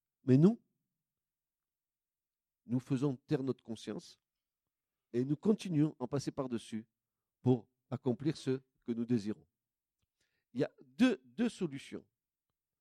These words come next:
Une solution qui consiste à dire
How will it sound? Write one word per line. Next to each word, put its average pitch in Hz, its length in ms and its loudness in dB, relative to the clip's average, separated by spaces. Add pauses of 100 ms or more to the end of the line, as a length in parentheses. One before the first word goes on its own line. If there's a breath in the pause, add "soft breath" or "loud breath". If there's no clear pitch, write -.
(1080)
Une 226 140 6
solution 220 440 -2
qui 185 120 -12
consiste 180 460 -6
à 131 80 -2
dire 117 220 -6